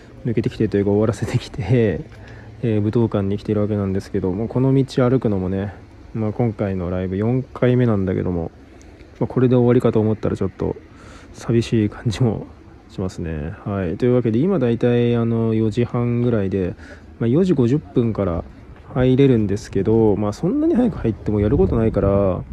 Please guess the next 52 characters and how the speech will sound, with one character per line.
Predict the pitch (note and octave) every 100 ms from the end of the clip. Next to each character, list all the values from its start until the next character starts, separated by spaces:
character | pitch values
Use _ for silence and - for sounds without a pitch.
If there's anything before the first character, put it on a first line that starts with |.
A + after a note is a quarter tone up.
| - - - - - - - - -
ま | A#2
あ、 |
ち | D#3+
ょ |
っ |
と | -
ね、 | A2 G#2+
ブ | A#2+
ラ | C3
ブ | A2+
ラ | G#2+ G2+
と | G2 F#2+
時 | G#2+
間 | A2 G#2+
潰 | G#2+ A2
そ | A2 B2
う | A2
か | G#2
な | G2 G#2+ A2+
と | A2
い | G#2 G2+
う |
ふ | G#2 G#2+
う |
に | G2
は | F#2+ F2+ E2 - - - - -
思 | G#2+ G2+
っ |
て | - F#2+
い |
ま | F2+ E2+
す。 | - - - - - - - - -
ま | G2+ G2
あ、 | -
今 | - D#3+ C#3
回 | B2 G#2
ね、 | G2+ A2 B2 A2+
あ | A#2+ A2+
の | A2+ A2 A2 A2 A2 A2 A2 G#2+
ー、 | A2 -
完 | D3+ D3
全 | D3+ D3
に | D3
僕 | D3 B2
情 | C3 C3+
報 | C#3 D3
を | C3+
遮 | - C3
断 | C3+ C3+
し |
て | - B2
て、 | A#2 A2 G#2+ F#2+